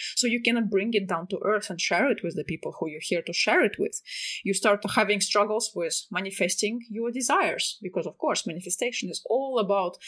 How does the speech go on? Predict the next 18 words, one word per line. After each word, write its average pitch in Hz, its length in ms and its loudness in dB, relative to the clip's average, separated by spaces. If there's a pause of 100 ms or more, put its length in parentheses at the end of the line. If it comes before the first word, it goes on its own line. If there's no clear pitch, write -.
(300)
bringing 240 640 2 (440)
the 202 320 4
ideas 220 500 2
down 190 200 2
to 196 160 0
earth, 220 260 4
right? 208 200 2
And 170 100 -4
when 170 140 -6
you 220 180 4
are 269 80 6
not 208 200 2
grounded, 202 480 4 (180)
you 175 100 -8
cannot 170 260 -6
do 269 160 2
that. 156 220 0 (380)
It - 320 0